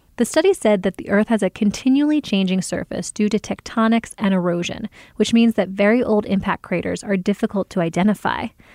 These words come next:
Scientists analyzed minerals within the crater that revealed the precise age for the impact event. After blasting into the continental ice sheet, the impact could have released up to eleven thousand trillion pounds of water vapor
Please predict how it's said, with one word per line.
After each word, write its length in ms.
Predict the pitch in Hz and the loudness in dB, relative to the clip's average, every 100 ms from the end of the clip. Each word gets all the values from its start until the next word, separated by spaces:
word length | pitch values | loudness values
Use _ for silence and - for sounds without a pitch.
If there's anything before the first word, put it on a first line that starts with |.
| - _ | -20 _
Scientists 460 | - 226 233 240 - | 0 2 4 2 0
analyzed 440 | 202 202 190 202 | 0 4 4 4
minerals 460 | 190 208 196 180 185 | 4 4 4 2 0
within 220 | 180 175 | -2 -2
the 60 | |
crater 340 | 175 180 175 175 | -2 0 2 0
that 160 | 175 | 0
revealed 360 | 185 175 202 202 | -2 2 2 2
the 80 | - | -2
precise 580 | 185 - - 226 254 - 196 | -4 -4 0 0 0 -4 -2
age 340 | 190 165 - | 0 -2 -4
for 80 | 180 | -8
the 100 | - | -4
impact 500 | 196 190 - 170 - | -2 -2 -4 -10 -10
event. 480 | 185 175 - - - _ _ _ | -6 -6 -8 -14 -20 _ _ _
After 260 | 220 - 202 | -4 0 -2
blasting 600 | - 190 233 - 202 185 | 0 0 0 -2 -2 0
into 240 | 196 214 | 2 0
the 80 | 202 | -2
continental 720 | - 180 180 185 175 - - | -6 -6 -4 -4 -4 -6 -2
ice 160 | 226 247 | 0 0
sheet, 460 | - - - - - - _ - | -2 -8 -10 -12 -20 -20 _ 0
the 140 | 202 | 2
impact 540 | 269 339 185 175 - | 2 0 -2 -4 -4
could 140 | - 247 | -2 -2
have 120 | 233 | 2
released 380 | 226 214 233 - | 2 2 0 -2
up 140 | 214 | -6
to 180 | - 214 | 0 2
eleven 560 | 202 196 208 220 240 240 | 2 2 2 4 4 4
thousand 520 | - 185 190 190 185 | 2 2 2 0 -2
trillion 680 | - - 277 285 277 277 269 | -4 0 2 6 6 6 4
pounds 560 | - 220 214 214 190 | 0 2 4 4 4
of 160 | 160 165 | 0 0
water 320 | 180 208 208 | 2 4 4
vapor 400 | 185 180 - - | 0 -2 -4 -8